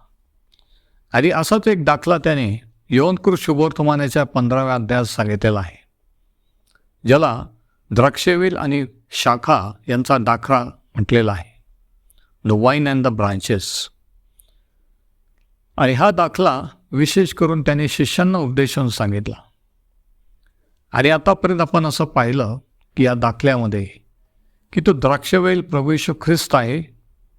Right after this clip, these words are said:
तो जीवन रस, ज्या द्राक्षवेलीला जीवन देणारा,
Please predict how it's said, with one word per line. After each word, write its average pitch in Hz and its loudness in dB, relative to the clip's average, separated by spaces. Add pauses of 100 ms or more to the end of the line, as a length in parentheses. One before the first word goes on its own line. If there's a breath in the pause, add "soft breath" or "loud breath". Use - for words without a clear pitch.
(800)
तो 156 6
जीवन 170 2
रस, 175 -2 (840)
ज्या 147 0 (420)
द्राक्षवेलीला 156 2
जीवन 139 0
देणारा, 139 -2